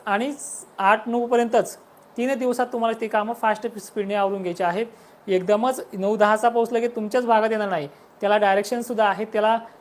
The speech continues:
काही पोझिशनसुद्धा आहेत, कुठल्या मार्गे येणारे काय आहेत याबद्दलही आपण तो लाईव्ह घेणार आहे आणि याचंही त्या लाईव्हमध्ये सांगणार आहे.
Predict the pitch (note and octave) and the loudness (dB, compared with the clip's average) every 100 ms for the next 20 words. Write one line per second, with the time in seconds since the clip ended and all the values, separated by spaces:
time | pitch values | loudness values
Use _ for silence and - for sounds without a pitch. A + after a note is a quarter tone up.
0 | - G3 G#3+ A3+ G#3 G#3 G#3+ A#3+ A#3 G3+ | -2 0 0 0 -2 -2 -4 -6 -4 2
1 | G#3 F#3 F3 G3 G#3+ G3+ F#3+ G3 G3 G3 | 2 2 -2 -2 0 0 0 -2 -2 -2
2 | G3 E3+ D#3+ C#3+ - - - G3+ G#3 G#3+ | 0 0 -2 -8 -16 -14 -2 0 0 0
3 | B3 B3+ A#3+ A3 A3 G#3+ G#3 G3 F#3+ G3 | 2 2 2 -4 0 2 2 -2 0 0
4 | F#3 A3 G#3 G#3 G3+ - A#3 C4 A#3+ G#3 | 0 -2 -2 0 0 0 -2 0 2 2
5 | G3+ G3 F#3+ A#3 A#3 F#3 E3 D3 | 2 0 -2 -2 -2 -2 -4 -4